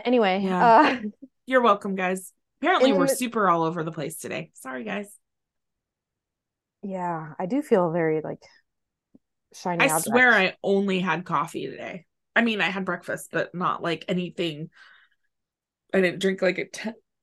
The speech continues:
Speaker 2: ten gallons of caffeine or anything, so.
Speaker 1: Yeah, I haven't yet e-, I haven't even had a Red Bull yet.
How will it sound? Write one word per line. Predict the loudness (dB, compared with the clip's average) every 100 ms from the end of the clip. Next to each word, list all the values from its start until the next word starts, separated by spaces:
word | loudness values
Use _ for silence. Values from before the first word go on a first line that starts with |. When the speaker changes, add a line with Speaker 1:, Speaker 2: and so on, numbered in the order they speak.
| _ -6
Speaker 2:
ten | -2 0
gallons | 0 0 -2 -2
of | -6
caffeine | -6 -6 -6 -8 -6 -6
or | -8
anything, | -8 -8 -8 -10 -12
so. | -4 4
Speaker 1:
Yeah, | 6 8
I | 6 4
haven't | 0 -2
yet | -2 -4
e-, | -4
I | -6
haven't | -4 -2
even | -2
had | -4 -4
a |
Red | -4 -4
Bull | -4
yet. | -2 -6